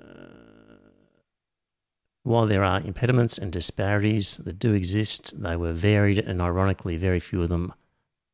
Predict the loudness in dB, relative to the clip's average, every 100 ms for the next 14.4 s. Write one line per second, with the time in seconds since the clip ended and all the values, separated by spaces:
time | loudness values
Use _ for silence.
0 | -8 -6 -4 -2 -2 -2 -4 -2 0 0
1 | -2 0 0 0 -2 -4 -6 -12 _ _
2 | _ _ _ _ _ _ _ _ _ _
3 | _ -6 -4 -4 -2 0 0 0 0 0
4 | 0 0 0 0 -2 -4 -2 -2 -2 -4
5 | -6 -4 -2 -2 -2 -4 0 0 2 -2
6 | 0 -2 -2 -4 -4 -2 -2 -2 -2 0
7 | -2 -4 -4 -2 -2 -2 -2 -2 -4 -6
8 | -6 -6 -6 -4 -4 -2 -2 -2 -2 -2
9 | -6 -4 -2 2 2 2 -2 -2 -4 -8
10 | -6 -2 2 2 2 2 0 0 0 -2
11 | -2 -2 -4 -4 -2 2 0 0 -4 -4
12 | -4 -6 -6 -10 _ _ _ -6 -2 0
13 | -2 -2 -4 -6 -6 -6 -6 -2 0 0
14 | -2 -4 -8